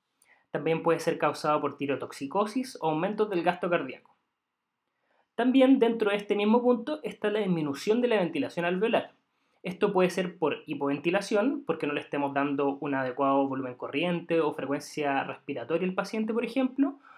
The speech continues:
o algunas enfermedades obstructivas como el epoc. Esto también puede ser causado por mal funcionamiento del equipo.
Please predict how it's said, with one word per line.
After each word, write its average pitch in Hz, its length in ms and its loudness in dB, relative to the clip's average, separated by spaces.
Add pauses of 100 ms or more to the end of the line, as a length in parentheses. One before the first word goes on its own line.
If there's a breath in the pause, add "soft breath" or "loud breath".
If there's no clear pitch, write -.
(140 loud breath)
o 247 160 6
algunas 247 320 6
enfermedades 202 600 0
obstructivas 208 500 -4
como 214 220 2
el 170 80 2
epoc. - 400 -8 (800 soft breath)
Esto 208 160 -4
también 247 300 4
puede 247 160 4
ser 240 200 0
causado 214 460 0
por 180 160 -2
mal 160 180 2
funcionamiento 175 600 -2
del 185 120 0
equipo. 208 380 -4